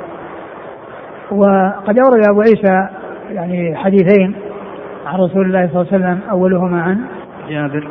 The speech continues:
Speaker 1: عن جابر رضي الله عنه أنه نهى عن
Speaker 2: أن ينبذ البسر والرطب جميعا.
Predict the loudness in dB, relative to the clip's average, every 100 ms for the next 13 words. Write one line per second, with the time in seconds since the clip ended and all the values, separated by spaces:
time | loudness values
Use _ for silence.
0 | -4 0 4 4 4 2 2 2 2 2
1 | -2 -8 -14 -16 -10 -2 0 2 2 4
2 | 2 2 0 0 -4 -12 -14 -16 -16 -16
3 | -16 -16 -6 -4 -2 0 0 0 -2 -4
4 | -6 -12 -12 -8 -6 -6 -8 -6 -4 -4
5 | -4 -6 -6 -6 -6 -4 -4 -4 -6